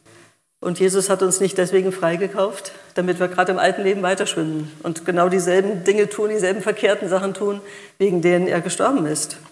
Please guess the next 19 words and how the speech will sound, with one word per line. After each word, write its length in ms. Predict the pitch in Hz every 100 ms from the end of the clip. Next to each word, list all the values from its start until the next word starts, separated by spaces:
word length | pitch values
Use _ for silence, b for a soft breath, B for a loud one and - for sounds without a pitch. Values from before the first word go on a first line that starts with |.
| _ - - - - - _ _ B B B B
Aber 140 | 175 175
wenn 100 | 196
ich 140 | 185
mein 200 | 185 185
Leben 220 | 185 190
gering 340 | 185 190 277 -
achte, 400 | 151 - 165 160 180
wenn 80 |
ich 80 | 165
sage, 160 | 180 180 - -
meine 320 | 170 190 220
Begierden, 640 | 185 165 202 214 220 208
meine 300 | 180 185 190
Wünsche 240 | 190 214 196
sind 160 | 190
jetzt 200 | 190 185
nicht 200 | 214 208
so 160 | 214 208
wichtig, 420 | 202 202 185 185